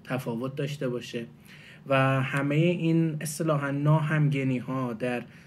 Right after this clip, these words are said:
شبکهٔ ارتباطی افراد یا در شبکهٔ انتقال بیماری می‌تونه تأثیرهای خیلی خیلی جدی روی همه‌گیری داشته باشه. و دو تا پارامتر خیلی مهم همیشه توی همه‌گیری وجود داره بین بقیهٔ پارامترها،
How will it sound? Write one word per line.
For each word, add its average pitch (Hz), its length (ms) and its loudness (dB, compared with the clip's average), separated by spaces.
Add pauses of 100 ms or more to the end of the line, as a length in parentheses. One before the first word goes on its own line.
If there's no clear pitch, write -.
(220)
شبکهٔ 135 720 2
ارتباطی 131 680 0
افراد 127 400 -2
یا 117 120 0
در 113 160 -4
شبکهٔ 120 560 -6
انتقال 143 440 -2
بیماری 120 520 -6
می‌تونه 160 540 0 (260)
تأثیرهای 127 420 -2
خیلی 160 420 2
خیلی 143 380 -2
جدی 123 400 -2
روی 127 340 2 (400)
همه‌گیری 110 560 2
داشته - 360 -12
باشه. - 280 -16 (560)
و 143 420 4
دو 160 100 4
تا 185 160 6
پارامتر 156 440 6
خیلی 156 200 2
مهم 139 300 4
همیشه 147 280 4
توی 135 160 -2
همه‌گیری 127 460 -2
وجود 127 360 -4
داره 170 420 2 (880)
بین 139 260 2
بقیهٔ 139 420 0
پارامترها، 139 720 -2